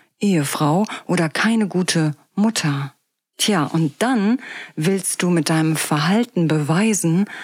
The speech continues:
eine gute Mutter und Ehefrau zu sein. Das wäre dann der Beweis und der Grund fürs Hamsterrad. Wenn du allerdings nicht beweisen willst, also wenn es das nicht ist,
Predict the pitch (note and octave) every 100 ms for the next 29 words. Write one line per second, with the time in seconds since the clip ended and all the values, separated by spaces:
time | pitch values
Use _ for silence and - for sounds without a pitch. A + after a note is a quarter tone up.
0 | - - E3+ E3+ E3 - E3 D3 D#3 D#3+
1 | G#3+ E3+ D#3+ D3+ - A3+ G3+ C#3+ - D3
2 | C#3 - C#3+ C#3+ C#3+ C#3+ C#3 - _ _
3 | _ _ - D3 - D3+ D#3+ E3 E3 F3
4 | F#3 G#3 D3 D3 - - - E3 D#3 D3
5 | D3+ D3 D#3 - - F3+ F#3 F3+ - C#3+
6 | D3 D3 - _ _ _ - - - -
7 | - - - G3+ A#3+ A#3+ A3+ A3 - E3
8 | - D#3+ D3 C#3+ C#3 C#3+ D3 - - -
9 | - D3+ D3+ D3+ D3+ D#3+ - F3 F#3+ -
10 | D3+ -